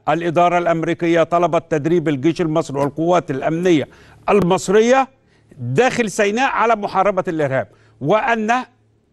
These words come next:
الإدارة المصرية رفضت رفض نهائي قاطع بات.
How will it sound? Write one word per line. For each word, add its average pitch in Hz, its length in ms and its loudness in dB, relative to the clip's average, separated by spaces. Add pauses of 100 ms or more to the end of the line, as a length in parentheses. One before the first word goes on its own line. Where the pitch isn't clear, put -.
(120)
الإدارة 208 440 2
المصرية 190 640 -2 (260)
رفضت 160 680 -2
رفض 165 440 -2 (120)
نهائي 170 640 0
قاطع 226 680 0 (340)
بات. 165 360 0